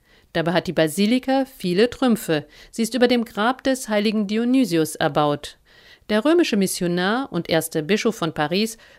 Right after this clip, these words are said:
wurde im Jahr zweihundertfünfzig auf Montmartre enthauptet. Der Legende zufolge nahm er seinen Kopf in die Hände und lief sechs Kilometer Richtung Norden, bis zu der Stelle, wo er begraben werden wollte. So entstand die Pilgerstätte Saint-Denis.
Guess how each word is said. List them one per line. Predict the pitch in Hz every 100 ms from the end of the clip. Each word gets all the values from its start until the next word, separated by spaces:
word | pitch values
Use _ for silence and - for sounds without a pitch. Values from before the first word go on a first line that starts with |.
| -
wurde | 208
im | 190
Jahr | 180 175 165 -
zweihundertfünfzig | - 170 160 147 - 240 - 247 240 - _
auf | 254 254
Montmartre | 262 190 160 - 220 -
enthauptet. | 269 - 175 156 165 151 - - _ _ -
Der | 165
Legende | 160 160 196 233
zufolge | - 196 196 180 175 165 -
nahm | - 165 165
er |
seinen | 151 143 156
Kopf | - 320 -
in | 180
die | 156
Hände | 170 214 269 262 - -
und | 240
lief | 254 277
sechs | - - 330 -
Kilometer | 320 285 262 240 240 277 262
Richtung | - 277 262
Norden, | 233 190 151 151 - -
bis | 214
zu | -
der | 151 170 202
Stelle, | - 240 233 220
wo | 196
er | 196
begraben | 214 226 233 190
werden | 160 156 156 151
wollte. | 156 151 165 143 - _ _ -
So | - 320
entstand | 285 - 262 254 196
die |
Pilgerstätte | 156 - 220 240 233 - 190 185 185 185
Saint-Denis. | - 165 147 180 208 156 139